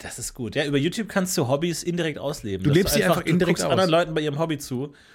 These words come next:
Speaker 1: und musst dir selber nicht den ganzen Scheiß kaufen für viel zu viel Geld und spülst am Ende irgendwie drei teure Fische in ein Klo runter.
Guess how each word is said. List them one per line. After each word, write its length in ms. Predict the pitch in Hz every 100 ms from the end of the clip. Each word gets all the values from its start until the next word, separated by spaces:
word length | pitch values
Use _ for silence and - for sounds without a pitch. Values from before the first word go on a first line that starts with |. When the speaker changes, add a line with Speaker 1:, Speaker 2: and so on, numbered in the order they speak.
| -
Speaker 1:
und 140 | 135
musst 160 | 156 -
dir 80 | 147
selber 180 | 185
nicht 140 | 139 117
den 60 |
ganzen 200 | 107 107
Scheiß 320 | - - 104 -
kaufen 300 | 107 107 104
für 60 |
viel 100 | -
zu 100 | -
viel 120 | - 107
Geld 320 | 113 123 127 - -
und 100 | 131
spülst 280 | - 160 151
am 120 | 143
Ende 180 | 139 147
irgendwie 260 | 143 139 127
drei 240 | 120 127
teure 280 | 131 131 123
Fische 280 | - 147 143
in 60 |
ein 100 | 131
Klo 180 | 120 160
runter. 380 | 135 101 95 95